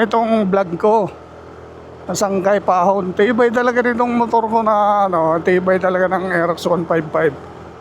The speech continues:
sa pahon. Imagine, mga sangkay, kulang-kulang na ako isang daang kilo, eh. Tapos yung back ride ko pa, mga sixty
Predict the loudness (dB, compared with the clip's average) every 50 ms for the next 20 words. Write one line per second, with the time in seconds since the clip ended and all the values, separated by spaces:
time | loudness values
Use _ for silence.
0 | -20 -18 -8 -6 -6 -4 -2 0 0 0 0 0 -2 -4 -6 -10 -12 -16 -20 -20
1 | -20 -20 -20 -20 -20 -20 -20 -20 -20 -20 -20 -20 -20 -20 -20 -20 -20 -20 -8 -4
2 | -2 -2 0 2 2 2 4 4 2 2 2 2 0 0 0 0 2 2 2 2
3 | 2 2 0 0 0 0 0 0 0 0 0 0 0 2 0 0 0 0 2 0
4 | 0 0 0 -2 -2 0 0 0 0 0 0 0 2 2 4 2 2 2 2 0
5 | -2 -2 -2 -2 -2 -2 -2 -2 -2 -2 0 -2 -2 -2 -2 0 0 0 0 0
6 | -2 -4 -2 0 0 0 0 -2 -2 -2 0 0 0 0 0 0 0 -2 -4 -6
7 | -10 -14 -14 -8 -4 -2 -2 0 0 -2 -2 -4 -6